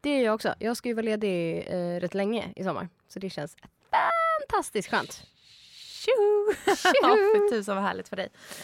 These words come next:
Speaker 2: Men du, vi har nu alltså recenserat Göteborg.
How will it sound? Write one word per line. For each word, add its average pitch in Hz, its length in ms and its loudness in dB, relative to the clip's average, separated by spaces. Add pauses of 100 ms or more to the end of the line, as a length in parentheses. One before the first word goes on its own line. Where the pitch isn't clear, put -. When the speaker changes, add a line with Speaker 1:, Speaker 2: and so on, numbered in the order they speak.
(680)
Speaker 2:
Men 339 200 0
du, 320 220 2 (280)
vi 339 380 0
har 285 300 2
nu 254 300 0
alltså 208 320 0
recenserat 190 600 -2
Göteborg. 202 520 0